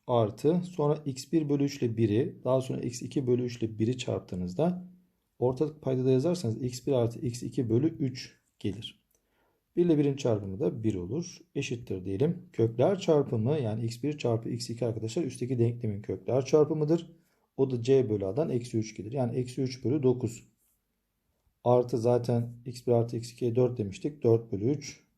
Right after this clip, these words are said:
artı bir. Düzenlediğimizde eksi bir bölü üç yapar burası arkadaşlar. Dört bölü üç eklerseniz üç bölü üç, yani bir. Bir de orada var. İki gelir. Yani Ç'yi de arkadaşlar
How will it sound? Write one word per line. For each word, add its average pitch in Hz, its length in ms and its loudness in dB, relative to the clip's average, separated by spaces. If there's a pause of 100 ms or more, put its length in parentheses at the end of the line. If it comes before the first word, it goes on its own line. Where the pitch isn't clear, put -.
(120)
artı 101 380 -4
bir. - 420 0 (920)
Düzenlediğimizde 143 920 2 (340)
eksi 127 360 -2
bir 143 180 4
bölü 139 140 2
üç 143 140 -2
yapar 107 260 0
burası 98 280 -6
arkadaşlar. 101 680 -2 (220)
Dört 135 240 2
bölü 131 80 2
üç 127 140 -2
eklerseniz 131 600 0
üç 127 240 -6
bölü 110 80 0
üç, - 140 -8
yani 113 220 -2
bir. 147 240 0 (140)
Bir 127 160 2
de 123 40 4
orada 107 240 2
var. 156 180 2 (200)
İki 113 220 -8
gelir. 90 400 -10 (540)
Yani 117 260 0
Ç'yi 131 280 4
de 110 60 4
arkadaşlar 107 460 0